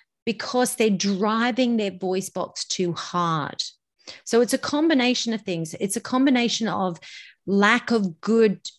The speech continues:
technique and grounding of the voice. So the, the back pressure, the support, the engagement of the support muscles.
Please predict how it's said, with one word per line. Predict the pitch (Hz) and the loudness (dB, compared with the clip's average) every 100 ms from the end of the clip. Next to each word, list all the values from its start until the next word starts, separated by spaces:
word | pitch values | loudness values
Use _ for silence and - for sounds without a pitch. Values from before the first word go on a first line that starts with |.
| - | -10
technique | - 185 - 185 202 208 - | -6 -4 0 0 0 -2 -8
and | 190 180 180 170 - | -8 -6 -4 -6 -6
grounding | 180 175 175 190 202 196 | -2 0 2 2 0 0
of | 180 | -2
the | |
voice. | 170 185 233 269 | -2 -2 -2 -2
So | 180 | -2
the, | 175 165 | -2 -4
the | 165 156 | -4 -4
back | 156 165 165 | 0 0 -2
pressure, | - 180 - | -6 -4 -4
the | 185 | -6
support, | 185 - 190 - 180 175 180 - - - | -8 -8 -10 -6 0 2 2 -2 -8 -6
the | 180 180 | -4 -2
engagement | 175 170 175 180 190 185 | -2 -2 -2 -2 -2 -2
of | 185 | -2
the | 175 | -6
support | - - 196 180 | -6 -6 -2 -2
muscles. | 180 - 175 165 | -2 -4 -6 -6